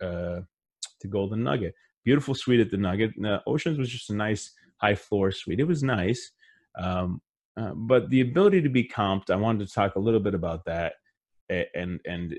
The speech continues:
you know, for anybody that cares, it's, it's an interesting discussion because when I, <laughs> when we were, when we were younger, uh, in our twenties, we, we would joke. We had a friend that would, uh, call Chong. He would call up, uh, the place, and he, he would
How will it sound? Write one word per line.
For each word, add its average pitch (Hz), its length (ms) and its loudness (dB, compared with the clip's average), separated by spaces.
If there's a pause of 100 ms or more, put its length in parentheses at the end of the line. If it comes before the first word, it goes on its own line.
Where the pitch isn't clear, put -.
(120)
you 87 160 -6
know, 80 260 -10
for 98 220 -4
anybody 87 340 -2
that 85 220 -6
cares, 90 420 -4
it's, 101 240 -12
it's 104 140 -6
an 123 100 2
interesting 117 440 -2
discussion 90 500 -6
because 95 380 0 (1080)
when 123 140 6
I, 127 100 6 (140)
<laughs> - 160 -20
when 117 140 2
we 127 80 6
were, 117 220 6
when 113 140 4
we 113 60 4
were 110 100 6
younger, 110 580 6 (440)
uh, 92 220 2
in 95 100 0
our 98 80 0
twenties, 107 520 2
we, 101 240 4
we 104 240 4
would 95 280 0
joke. 101 320 2
We 98 120 4
had 92 100 6
a 90 40 0
friend 95 320 2
that 90 100 0
would, 85 160 -4 (400)
uh, 87 400 -2
call 92 360 0
Chong. 98 360 0
He 95 80 0
would 90 160 -4
call 95 320 2
up, 87 220 -4
uh, 78 400 -4
the 87 180 -10
place, 95 380 2
and 92 100 -4
he, 87 340 -6
he 90 60 -6
would 90 200 -8